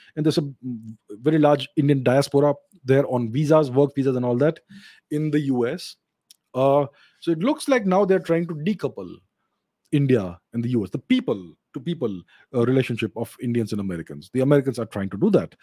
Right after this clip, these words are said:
So that is something to note, yeah? Then we have the fact that the Americans haven't had an ambassador in the, in India for more than a year, possibly more than two years.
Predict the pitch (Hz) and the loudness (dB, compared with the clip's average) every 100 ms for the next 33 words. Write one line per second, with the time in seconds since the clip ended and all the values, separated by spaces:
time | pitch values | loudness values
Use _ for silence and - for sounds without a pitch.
0 | - - - 127 185 254 - 180 151 - | -20 -16 -14 0 0 0 -2 -2 -2 -8
1 | - _ _ _ 143 123 135 139 - _ | -20 _ _ _ -6 0 0 -2 -8 _
2 | - - 170 240 127 - - - 170 262 | -8 0 4 6 4 0 -14 -2 0 0
3 | - - 123 123 208 208 160 147 165 165 | -4 -18 -10 0 0 0 -4 -2 0 0
4 | 175 170 160 175 170 160 135 151 151 165 | -2 -2 -2 -2 -2 2 4 4 2 -2
5 | 156 123 147 151 131 165 208 220 269 240 | -4 -4 -4 -4 -2 0 2 4 4 4
6 | 190 143 131 - 139 127 117 98 - - | 4 2 0 -2 0 0 0 -4 -10 -8
7 | - 151 147 143 151 151 147 156 113 - | 2 2 4 4 4 2 4 2 0 -4
8 | 135 160 156 143 175 180 302 160 90 - | -4 -2 0 0 2 4 4 4 0 -8